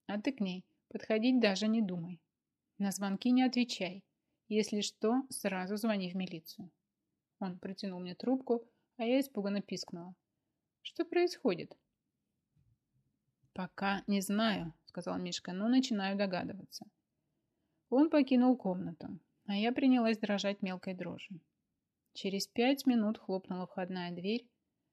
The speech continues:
Я лежала, уставившись в потолок, и пыталась понять, что имел в виду Мишка. Так, ничего и не достигнув в этом направлении,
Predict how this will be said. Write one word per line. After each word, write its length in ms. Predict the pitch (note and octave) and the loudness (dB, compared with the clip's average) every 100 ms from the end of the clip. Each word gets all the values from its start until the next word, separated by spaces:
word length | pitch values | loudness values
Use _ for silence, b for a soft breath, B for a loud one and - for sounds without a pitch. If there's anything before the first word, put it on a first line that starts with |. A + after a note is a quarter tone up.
| _ - | _ -2
Я 200 | B3+ D4+ | 2 4
лежала, 480 | C#4 A3 G3+ G#3+ | 4 2 0 0
уставившись 600 | G3+ - F#3 F3+ - G3 | -2 -4 -4 -4 -4 -8
в 40 | - | -10
потолок, 560 | F#3+ F#3+ F#3 F3 - _ _ _ _ _ | -8 -6 -6 -8 -14 _ _ _ _ _
и 120 | A3 | 0
пыталась 400 | G#3 A#3+ C#4+ D4+ | 2 4 4 4
понять, 440 | - B3 G3+ F3+ - | 4 2 2 -2 -6
что 320 | - - A#3+ | -10 -2 4
имел 220 | C4 G#3+ G#3 | 4 4 0
в 60 | |
виду 180 | F#3+ F#3 | -4 -4
Мишка. 500 | F3 E3+ - - F3 - _ _ _ _ _ _ _ _ | -4 -6 -8 -14 -16 -18 _ _ _ _ _ _ _ _
Так, 280 | G3 F#3+ - | -10 -10 -4
ничего 500 | G#3+ G3+ A3+ G#3+ G#3 | -2 0 0 0 2
и 40 | |
не 100 | G#3 | 2
достигнув 580 | A3 B3 - F3+ F3+ - | 2 0 -4 -6 -6 -10
в 160 | D4 F#3+ | -6 -6
этом 240 | F#3 F3+ | -4 -4
направлении, 760 | F#3+ A3 B3 D4 C#4 A#3+ A#3+ | -2 2 4 4 6 4 0